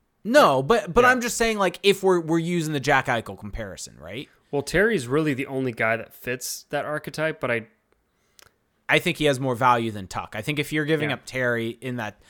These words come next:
Speaker 1: first off, I don't think that Arizona would want Troy Terry 'cause I think the age doesn't really line up.
Speaker 2: No.
Speaker 1: And, and so, but regardless, that just kinda at least shows you from the Ducks' perspective of what it would probably take to get him.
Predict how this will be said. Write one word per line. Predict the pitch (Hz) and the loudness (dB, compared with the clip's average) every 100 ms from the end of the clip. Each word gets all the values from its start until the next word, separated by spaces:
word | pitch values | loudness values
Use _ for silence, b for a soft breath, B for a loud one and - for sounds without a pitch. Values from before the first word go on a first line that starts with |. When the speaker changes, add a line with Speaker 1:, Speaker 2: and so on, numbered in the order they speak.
| b | b
Speaker 1:
first | - 190 147 | 0 0 2
off, | 123 _ - | -2 _ 2
I | 170 | 4
don't | 165 - | 4 -2
think | 151 135 | -8 -6
that | 120 - _ | -6 -8 _
Arizona | 135 131 117 117 101 | -4 -2 -2 -6 -6
would | 101 92 | -10 -12
want | 101 101 101 _ _ _ _ _ - | -8 -8 -10 _ _ _ _ _ -6
Troy | 147 135 | -2 -2
Terry | 131 135 131 | 0 0 0
'cause | 120 | -4
I | 107 | -10
think | 110 | -10
the | - - | -16 -12
age | 110 107 | -10 -8
doesn't | 123 120 | -8 -10
really | 120 127 123 | -8 -6 -4
line | 123 120 120 | -6 -6 -4
up. | 131 - _ _ _ _ _ _ _ _ _ _ | -6 -8 _ _ _ _ _ _ _ _ _ _
Speaker 2:
No. | 131 113 - _ _ _ _ _ | -6 -6 -10 _ _ _ _ _
Speaker 1:
And, | 127 127 | -4 -2
and | 120 120 | -2 -6
so, | 117 127 110 104 | -2 0 0 0
but | 127 131 - b b b | 0 0 -2 b b b
regardless, | 190 233 180 143 - b | 8 10 10 6 -2 b
that | 180 185 | 2 2
just | 196 - | 2 -2
kinda | 202 | 0
at | 190 156 | 2 0
least | 175 - | 0 0
shows | - 160 156 | 2 2 2
you | 160 | -2
from | - 143 | -4 -4
the | 127 | -4
Ducks' | 120 117 - | 0 -2 -2
perspective | - 135 - 107 - 131 | -8 -6 -4 -4 0 -2
of | 117 113 104 | -2 -8 -6
what | 113 135 | 0 2
it | 139 | 2
would | 120 - | -2 -8
probably | - 117 120 | -6 -4 -4
take | 113 104 | -8 -12
to | - - | -14 -12
get | 104 | -12
him. | 76 65 | -12 -16